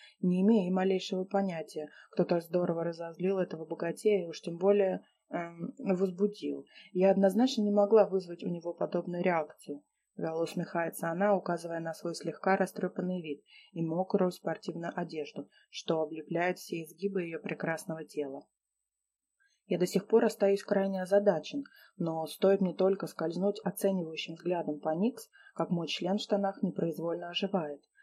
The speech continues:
мгновенно реагируя на воспоминания о той мучительной ночи,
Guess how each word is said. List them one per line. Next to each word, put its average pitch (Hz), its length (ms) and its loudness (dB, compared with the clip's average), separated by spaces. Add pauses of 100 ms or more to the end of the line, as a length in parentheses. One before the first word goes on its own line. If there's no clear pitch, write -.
(140)
мгновенно 175 520 0
реагируя 175 540 2
на 170 120 -4
воспоминания 180 800 -6
о 175 100 -4
той 165 160 -2
мучительной 180 640 -4
ночи, 175 400 -2